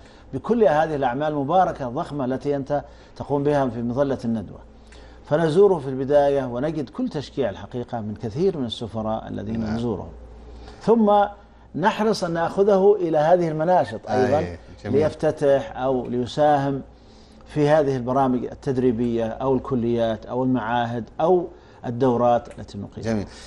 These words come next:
Speaker 2: طيب، وش تقول للي دائما يسافر بس ما يروح لهال-
Speaker 1: والله خطأ كبير الحقيقة. لماذا؟ لأنه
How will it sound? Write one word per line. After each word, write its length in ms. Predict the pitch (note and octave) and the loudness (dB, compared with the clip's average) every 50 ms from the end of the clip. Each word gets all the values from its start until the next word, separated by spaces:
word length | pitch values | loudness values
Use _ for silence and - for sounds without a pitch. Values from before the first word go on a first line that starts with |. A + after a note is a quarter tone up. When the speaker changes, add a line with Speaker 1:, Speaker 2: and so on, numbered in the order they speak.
| - - - - | -20 -20 -10 0
Speaker 2:
طيب، 220 | - E3+ F3+ E3+ E3+ | 2 2 4 4 4
وش 260 | F3 E3+ E3+ D#3+ - | 2 2 2 0 0
تقول 300 | - G3+ G#3 A#3 G3+ E3 | -2 0 4 4 4 6
للي 260 | D3+ C#3+ C3+ C3 C3 B2+ | 4 2 4 4 2 4
دائما 380 | A#2+ C#3 C#3 C3+ B2 A#2 A#2 | 4 2 2 4 2 2 0
يسافر 460 | A2+ A2+ A2 - C#3+ C3+ B2 B2+ B2 | -2 -2 0 0 0 2 2 0 -2
بس 240 | A#2 A2 G#2+ - - | -2 -4 -6 -4 -2
ما 120 | C3 B2+ A#2+ | 0 2 2
يروح 280 | A#2 A2+ A2 G2 - | 4 2 2 0 0
لهال- 360 | G2 F#2 F#2+ F#2+ F2+ F2+ F2 F2 - - - - | -2 -4 -4 -4 -4 -6 -8 -12 -14 -18 -12 -6
Speaker 1:
والله 340 | G3 A#3 C4+ C#4 C4 A3+ A3 | -4 -2 2 4 4 4 2
خطأ 340 | - - A#3 A#3+ - C3+ A#2+ | 2 -2 -4 -4 -4 -6 -8
كبير 340 | - - C3+ D3 E3 B2 F#2+ | -8 -10 -6 -6 -6 -6 -6
الحقيقة. 460 | F2 - - - - F2 F2 - - - - - - - - - - - | -8 -14 -16 -16 -16 -16 -18 -18 -18 -20 -20 -20 -20 -20 -18 -12 -2 0
لماذا؟ 360 | C#3+ F3 A#3 B3 A3+ F3+ D#3 | 4 4 6 6 6 4 4
لأنه 460 | C#3 C#3+ F3 A3 A#3 G#3+ G3 G3 F#3+ | 0 0 0 0 0 2 2 2 2